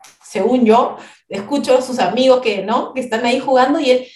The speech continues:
pero siente que debe, debe recitar y luego se va corriendo, ¿no? Entonces recita hasta apuradito, ¿no? Taca, taca, taca, taca, taca, y fum, se va, ¿no? Y entonces yo dije, "Oye, ¿qué tal si lo buscamos? ¿Estará? ¿Existirá?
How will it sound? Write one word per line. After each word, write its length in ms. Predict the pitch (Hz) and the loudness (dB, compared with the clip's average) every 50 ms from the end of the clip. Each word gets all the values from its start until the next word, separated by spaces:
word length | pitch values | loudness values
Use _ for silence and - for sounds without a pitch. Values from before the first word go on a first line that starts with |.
| _ _ _ | _ _ _
pero 160 | - 214 196 | -4 -2 -2
siente 500 | - - 285 311 311 294 - - 294 247 | -4 -6 -4 -2 -2 -2 -4 -4 -6 -4
que 100 | 220 202 | -4 -2
debe, 400 | 208 226 247 262 254 233 208 190 | -2 0 0 2 2 0 0 -2
debe 220 | 196 233 233 247 254 | -4 -4 -6 -4 -6
recitar 380 | 247 254 - 220 208 240 277 277 | -6 -8 -8 -8 -6 -4 -4 -2
y 60 | 226 | -2
luego 160 | 220 226 233 | -2 -2 -4
se 100 | 233 226 | -4 -4
va 160 | 208 208 208 | -4 -4 -6
corriendo, 460 | 208 208 208 190 175 - 156 147 139 | -6 -8 -6 -6 -8 -8 -8 -10 -10
¿no? 100 | 156 180 | -10 -8
Entonces 280 | 190 220 226 226 254 247 | -6 -6 -2 -2 -2 -2
recita 440 | 233 214 214 254 247 247 247 254 254 | -2 -2 -2 -2 -2 -2 0 0 -2
hasta 200 | 254 - 226 214 | 0 0 -2 -2
apuradito, 580 | 196 180 185 175 170 175 196 214 214 - 151 147 | 0 -2 -2 -2 0 0 0 -2 -4 -6 -10 -12
¿no? 200 | 165 214 - - _ _ _ _ _ | -12 -14 -16 -18 _ _ _ _ _
Taca, 240 | - 370 392 370 381 | -8 -4 -4 -2 -2
taca, 120 | 381 349 359 | -2 -2 -2
taca, 200 | 349 359 370 359 | -2 -2 0 0
taca, 140 | 349 349 | 0 2
taca, 260 | 359 381 - - - - | 2 0 -2 -4 -8 -10
y 60 | 214 - | -10 -6
fum, 200 | - 180 165 160 | -4 -4 -4 -4
se 120 | - 170 | -4 -6
va, 160 | 156 143 143 139 | -6 -4 -6 -6
¿no? 300 | - 220 269 - - _ _ _ _ _ _ _ _ - - - _ _ _ _ _ _ _ _ _ _ _ _ | -6 -8 -10 -10 -14 _ _ _ _ _ _ _ _ -20 -20 -20 _ _ _ _ _ _ _ _ _ _ _ _
Y 140 | - 233 233 | -2 0 0
entonces 260 | 240 254 277 - 302 | 0 0 -2 -4 -4
yo 80 | 294 302 | -2 -2
dije, 160 | 302 302 330 | -2 0 0
"Oye, 220 | 349 392 359 302 - | 0 2 2 2 2
¿qué 100 | 359 359 | 0 0
tal 120 | 392 392 392 | 0 0 0
si 160 | - 381 381 | 0 -2 -2
lo 80 | 370 269 | 0 0
buscamos? 580 | 214 - - - - 269 262 233 208 202 208 196 | -2 -4 -4 -4 -2 -2 0 0 -2 -2 -4 -6
¿Estará? 540 | - - 185 165 - 175 220 262 320 349 302 | -10 -6 -6 -6 -4 -2 -2 0 0 0 -2
¿Existirá? 840 | - - 226 214 208 - 202 180 175 214 269 311 320 330 339 226 | -2 -4 -6 -8 -10 -6 -6 -2 0 2 4 4 4 4 2 0